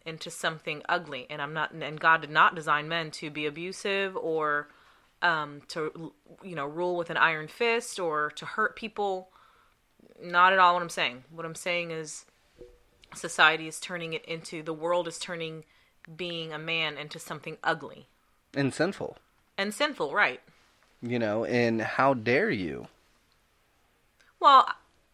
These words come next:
Speaker 1: you know what? No, keep going. I'm sorry.
Speaker 2: Hang-
Speaker 1: I was, I had a thought, and <laughs> I was like, "Hold on, no, this is a whole nother podcast that I could talk about."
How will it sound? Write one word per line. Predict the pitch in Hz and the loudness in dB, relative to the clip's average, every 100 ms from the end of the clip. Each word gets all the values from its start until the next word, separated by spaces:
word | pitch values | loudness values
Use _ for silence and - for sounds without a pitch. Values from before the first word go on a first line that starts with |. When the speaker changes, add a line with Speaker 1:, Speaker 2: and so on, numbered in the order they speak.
| _ _ _ _ | _ _ _ _
Speaker 1:
you | 208 180 | -12 -8
know | 165 | -4
what? | 160 160 | -6 -6
No, | 135 - | -8 -10
keep | - - | -16 -8
going. | 135 131 _ | -8 -10 _
I'm | 160 | -16
sorry. | - 135 - _ _ | -10 -10 -12 _ _
Speaker 2:
Hang- | 139 - - - 113 - - | -4 -4 -10 -16 -14 -12 -8
Speaker 1:
I | |
was, | 208 | 8
I | 214 | 12
had | 214 233 | 12 10
a | 214 | 8
thought, | 226 202 - | 12 12 12
and | 196 175 | 6 0
<laughs> | |
I | 233 | 0
was | 214 | 4
like, | 214 180 | 6 4
"Hold | 208 175 | 2 0
on, | 156 | 2
no, | 160 | 0
this | 202 | -2
is | 196 | -2
a | 180 | -4
whole | - 208 196 | -2 -2 -2
nother | 185 165 | -2 2
podcast | 170 151 151 143 143 | 4 4 2 -2 -2
that | 143 | -6
I | 143 | -8
could | 143 | -4
talk | 147 123 | -4 -2
about." | 131 127 | -4 -6